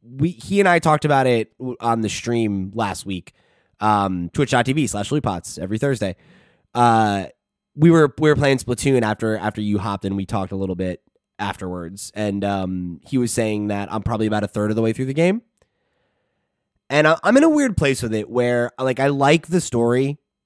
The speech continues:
and, you know, I like spending more time with these characters, but I just don't like the loop. And it's not even just that, like, the Musou gameplay stuff is, like, not great for me. It's just that, like,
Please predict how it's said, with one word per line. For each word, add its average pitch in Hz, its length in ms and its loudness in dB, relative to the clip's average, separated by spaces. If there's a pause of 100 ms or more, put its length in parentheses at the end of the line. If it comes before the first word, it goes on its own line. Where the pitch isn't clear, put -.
(460)
and, 110 560 0 (240)
you 135 120 -8
know, 123 80 2
I 117 80 2
like 127 320 0
spending 123 260 -2
more 120 160 0
time 113 220 -4
with 110 80 -4
these 107 180 -6
characters, 120 800 -4 (440)
but 123 380 -2 (180)
I - 120 -12
just 160 200 -6
don't 175 140 2
like 190 160 2
the 156 80 -2
loop. 127 340 -2 (280)
And 135 120 0
it's 139 120 -2
not 165 140 2
even 202 240 2
just 180 160 2
that, 143 140 2
like, 139 260 0
the 117 380 2
Musou 123 360 2
gameplay 131 760 0
stuff 135 480 -2
is, 127 260 -6
like, 127 180 -4
not 127 200 -2
great 139 360 -2
for 170 160 -4
me. 190 260 2
It's 131 180 -6
just 127 220 -6
that, 131 120 -4
like, 117 300 -4